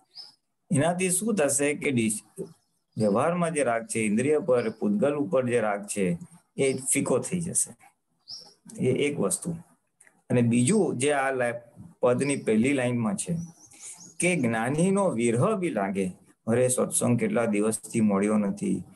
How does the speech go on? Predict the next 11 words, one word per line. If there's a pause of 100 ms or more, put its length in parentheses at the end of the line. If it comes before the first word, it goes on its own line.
(280)
અરે
દાદાની
કાંઈ
કર્યું
નથી." (300)
એ
જે
વિરહ
છે,
absence (180)
એનો,